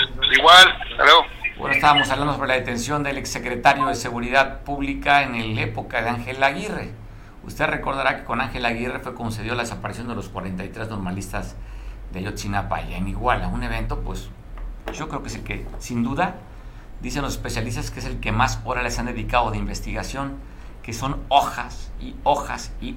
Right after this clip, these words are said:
Speaker 2: hojas, peritajes y peritajes, como ningún otro suceso en el país.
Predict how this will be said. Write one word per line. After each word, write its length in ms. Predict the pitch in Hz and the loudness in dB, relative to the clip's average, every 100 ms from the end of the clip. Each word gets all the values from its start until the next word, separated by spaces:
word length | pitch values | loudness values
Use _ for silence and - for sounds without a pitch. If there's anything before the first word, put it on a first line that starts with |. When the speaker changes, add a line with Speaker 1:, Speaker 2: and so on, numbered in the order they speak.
| - | -2
Speaker 2:
hojas, 380 | 143 - 104 | -2 -2 -6
peritajes 720 | - 139 135 123 - 127 131 120 | -4 -4 -4 -2 2 2 0 -10
y 80 | 123 | -8
peritajes, 640 | 117 113 110 127 - - - - - - - | -6 -4 2 2 0 -8 -12 -14 -14 -16 -6
como 280 | - 151 147 | 2 4 8
ningún 380 | 143 139 156 180 | 8 8 8 8
otro 200 | 185 160 | 8 4
suceso 520 | 151 123 - 160 151 | 2 -2 0 0 0
en 100 | 135 | -2
el 220 | 117 110 | -4 -4
país. 580 | 107 120 170 180 - - | -2 0 0 -2 -6 -8